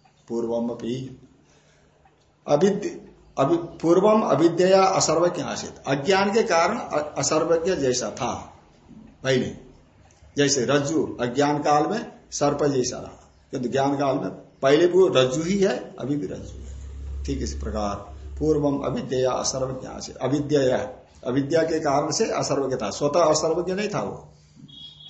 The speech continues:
पुनर्विद्यया अविद्या अपनाये, जब विद्या के द्वारा अविद्या हट जाने पर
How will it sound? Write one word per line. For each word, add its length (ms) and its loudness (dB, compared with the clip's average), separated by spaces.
पुनर्विद्यया 680 4
अविद्या 460 2
अपनाये, 460 0
जब 180 -2
विद्या 300 0
के 120 -2
द्वारा 280 0
अविद्या 520 -4
हट 160 -6
जाने 280 -6
पर 440 -2